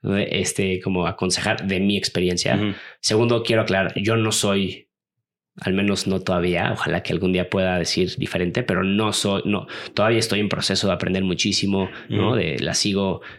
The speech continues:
Speaker 1: regando en muchas cosas. Este, estoy tratando de, de, de cómo construir mi, mi versión como, pues, como emprendedor,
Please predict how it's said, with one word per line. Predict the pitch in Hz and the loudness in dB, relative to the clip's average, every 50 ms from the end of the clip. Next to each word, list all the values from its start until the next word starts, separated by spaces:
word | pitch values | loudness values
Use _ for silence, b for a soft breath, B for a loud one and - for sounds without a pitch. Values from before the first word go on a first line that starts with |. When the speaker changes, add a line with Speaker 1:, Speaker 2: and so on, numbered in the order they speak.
| B - | B -6
Speaker 1:
regando | 104 101 98 92 95 95 98 101 95 | -2 -2 0 0 0 0 2 2 2
en | 92 | 0
muchas | 92 95 - 95 - - | 0 -2 -2 -4 -2 0
cosas. | - 104 98 - 95 92 90 - - B B B B B | 0 0 0 0 0 0 0 -2 -4 B B B B B
Este, | - - 98 - - - 85 85 78 76 76 69 64 - - - - - 69 64 - - | -8 -4 -4 -4 -2 -2 -2 -2 -2 -2 -4 -4 -4 -4 -6 -6 -8 -8 -8 -8 -8 -6
estoy | - - 98 98 | -2 -2 -2 0
tratando | - 92 - - 98 98 95 92 | 0 -2 -2 0 0 0 2 2
de, | 90 85 71 - - - | 0 0 0 -2 -4 -4
de, | 98 87 - | -4 -2 -2
de | - 78 - | -2 -4 -4
cómo | - 92 95 92 | -2 -4 -4 -2
construir | - 92 90 - - - 90 98 98 98 92 87 - - _ _ _ - - - | -2 -4 -4 -2 -2 0 0 0 0 0 -2 -4 -6 -10 _ _ _ -20 -10 -4
mi, | - 92 90 85 - - | -2 0 0 0 0 -2
mi | 87 98 - 90 | -2 -2 0 0
versión | 90 90 82 - - 92 92 | 0 0 0 -2 -2 -2 -2
como, | - 104 98 92 82 - 104 - B B B B B B | 0 0 0 0 0 -2 -4 -8 B B B B B B
pues, | - - | -8 -4
como | - 95 | -2 -2
emprendedor, | 90 87 87 90 87 90 92 95 95 95 92 - - | 0 0 2 2 2 2 2 2 2 2 0 -2 -6